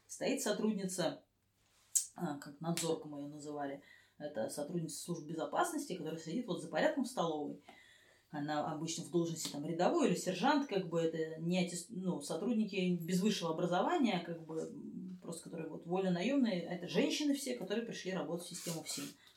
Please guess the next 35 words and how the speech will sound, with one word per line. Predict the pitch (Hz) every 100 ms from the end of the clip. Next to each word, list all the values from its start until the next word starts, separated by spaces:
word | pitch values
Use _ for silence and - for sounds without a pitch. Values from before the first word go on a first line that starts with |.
| _
Вот | 220 240
они | 185
стоят | 180 196
охранниками. | 196 160 147 143 143 147 - _ _ - - _
И | 170 143 -
просто | 185 - 202
они | 170
на | 160 156
выходе | 170 - 156 151 143 143 143 - - - - - - - -
вот | 117 151
кого-то | - 160 165 160
смотрят, | - 185 - - -
выходит | 214 175 - 165 156
отряд, | 151 143 - - _ _
кто-то | - 175 160
им |
показался | - 156 151 262 277
подозрительным, | - 175 165 175 165 139
говорит: | - -
«Иди | 143 262
сюда». | - - 143 - - -
Ну, |
соответственно, | 180 170 165 170 165
так | -
это | - -
лицо | 175 170 165 165
одного | 156 156
с | -
тобой | 170 160 165
пола, | 330 381
она | 175 156
имеет | 151 -
право | 226 277
провести | 175 160 220
досмотр. | 180 170 165 143 -